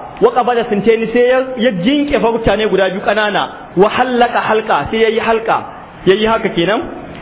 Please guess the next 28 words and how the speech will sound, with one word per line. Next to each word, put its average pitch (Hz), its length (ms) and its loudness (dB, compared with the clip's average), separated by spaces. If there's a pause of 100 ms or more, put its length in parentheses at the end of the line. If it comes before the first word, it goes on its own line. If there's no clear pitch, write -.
(140)
Ah, 185 960 2
wa 214 160 6
ra'aytuhu 254 540 2
yaqulu 254 420 2
hakaza. 180 560 2
Na 233 220 2
ga 247 100 2
nai 254 300 0
yana 240 260 2
yin 233 240 0
haka, 208 400 0
yaqulu 196 400 0
bi 196 100 0
ma'ana 190 300 2
yaf'alu. 180 460 0 (220)
Al-qawli 220 400 2
ya'ti 214 260 -2
bi 202 100 0
ma'ana 180 220 2
al-fi'l, 190 320 0
ya-, 196 260 0
ya'ti 202 300 0
bi 196 60 -2
ma'ana 202 420 0
al-fi'l. 170 400 -2 (920)
وحلق 262 600 4
بشر 247 340 2 (220)
إبها-، 196 280 2